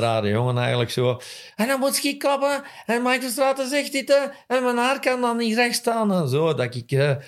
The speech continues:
Speaker 2: wat was fun voor te doen, ik zal het zo zeggen, hè. Ik en een Boskamp hebben dat gedaan. Dat was leuk, was goed. We hebben daarachter een wedstrijd gespeeld en we hebben die inderdaad training gegeven en dat werd wat beter en beter. Uiteindelijk kon er daar wel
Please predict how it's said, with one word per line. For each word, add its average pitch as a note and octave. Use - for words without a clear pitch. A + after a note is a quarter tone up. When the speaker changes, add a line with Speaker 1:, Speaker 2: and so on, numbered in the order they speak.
Speaker 2:
wat D3+
was D#3
fun C3
voor A#2
te G2+
doen, G2
ik F#2
zal F#2+
het F#2+
zo G2+
zeggen, F#2
hè. A#2
Ik A#2
en B2+
een A2+
Boskamp A#2
hebben A#2+
dat A#2
gedaan. A#2
Dat A2+
was G#2
leuk, A2+
was A2
goed. C#3
We -
hebben A2
daarachter A2+
een A#2+
wedstrijd A#2
gespeeld F#3
en E3
we D#3
hebben C3
die A#2
inderdaad G#2
training C#3
gegeven B3+
en C#3
dat A#2+
werd A#2
wat A2
beter F#2
en F2
beter. -
Uiteindelijk D#3
kon C#3
er A#2
daar A2+
wel A2+